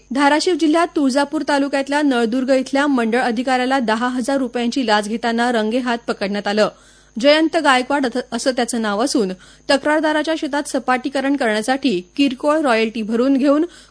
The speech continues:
कोणतीही कारवाई न करण्यासाठी त्यानं ही लाच मागितली होती. नांदेड जिल्ह्यातली पूर परिस्थिती ओसरू लागली आहे. विष्णुपुरी प्रकल्पाचे आता सहा दरवाजे उघडे आहेत.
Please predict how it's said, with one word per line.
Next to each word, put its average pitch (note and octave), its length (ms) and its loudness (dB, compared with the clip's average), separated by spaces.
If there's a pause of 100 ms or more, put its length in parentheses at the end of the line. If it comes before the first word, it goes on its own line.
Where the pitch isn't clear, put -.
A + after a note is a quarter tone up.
कोणतीही C#4+ 460 2
कारवाई C4 380 0
न A3 160 2
करण्यासाठी A3 760 0
त्यानं B3+ 240 0
ही C#4 160 2
लाच A3+ 240 0
मागितली G#3+ 380 -2
होती. G#3+ 380 -4 (160)
नांदेड C#4+ 440 0
जिल्ह्यातली E4 440 2
पूर C#4+ 320 0
परिस्थिती C#4 440 -2
ओसरू B3+ 380 0
लागली A3+ 260 0
आहे. G#3 260 2 (260)
विष्णुपुरी D4 520 0
प्रकल्पाचे B3+ 580 -2
आता C4+ 240 -2
सहा C4+ 340 -2
दरवाजे C4+ 420 0
उघडे A3+ 240 -2
आहेत. G#3+ 260 0